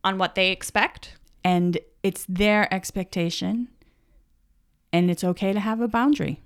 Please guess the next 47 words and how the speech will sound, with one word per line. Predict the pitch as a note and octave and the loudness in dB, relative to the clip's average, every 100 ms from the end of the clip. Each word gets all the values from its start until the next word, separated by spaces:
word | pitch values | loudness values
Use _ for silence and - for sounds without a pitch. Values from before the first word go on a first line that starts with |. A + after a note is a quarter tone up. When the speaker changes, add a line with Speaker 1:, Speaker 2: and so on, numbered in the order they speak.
| _ _ _ - | _ _ _ -10
Speaker 1:
Actually, | G#3+ - G3 | -6 -4 -4
it's | G3 G3 | -4 -6
encouraged | F#3 - A3+ D#4 F3 - - - _ _ - - | -8 4 6 6 2 -4 -8 -16 _ _ -20 -6
to | |
have | F#3+ E3 E3 | -4 -2 -2
a | |
boundary. | E3 D3+ D#3 D3 E3+ _ A#3+ | 0 0 -2 -6 -8 _ -12
Speaker 2:
I | |
think, | B3 G#4+ B4 - - _ - - - - - - | -10 -10 -12 -18 -20 _ -20 -20 -20 -20 -20 -14
I | D#4 | -12
don't | - C4 | -2 -2
know. | D4+ G3+ | 0 -2
And | A3 | -4
also, | A3+ F#4 - A3 E3+ F3+ - - - - - | -2 -2 -2 0 0 0 -4 -18 -20 -20 -6
I | A#3 | 2
guess | C#4+ E4+ | 2 4
the | C#4 | 8
last | C#4+ E4+ - | 8 6 4
thing | F#4+ | 6
that | E4 | 8
I | D4+ | 8
would | B3 A3+ | 8 6
say, | C4 | 6
I | A3+ | 8
was | G#3+ | 6
just | F4 G4 | 4 6
about | F4+ - | 6 6
to | |
be | D4+ | 8
like, | C4+ C4 | 8 10
"And | C#4+ | 10
that's | D#4 D4+ | 10 8
it, | D#4+ - | 4 4
folks." | A3 F#3 F#3 | 6 6 6
But | A#3+ A#3 | 2 4
the | B3+ | 4
last | C#4 G4 - | 4 2 0
thing | F4+ | 2
I | D4+ | 4
would | C#4 B3 | 4 2
say | B3 A3 A3 | 0 2 4
is, | G3 F#3+ - - - _ _ - | 2 0 -8 -18 -20 _ _ 2
honestly, | A3 A#3+ C#4+ E4 F4 F4+ - - - G#3+ | 4 6 4 2 0 0 -8 -18 -6 0
I | G#3 | 4
love | F3+ D#3+ | 4 2
the | D#3 | 0
holidays. | D3+ C3 B2 G#2+ F3+ - | 0 -2 -4 -6 -10 -14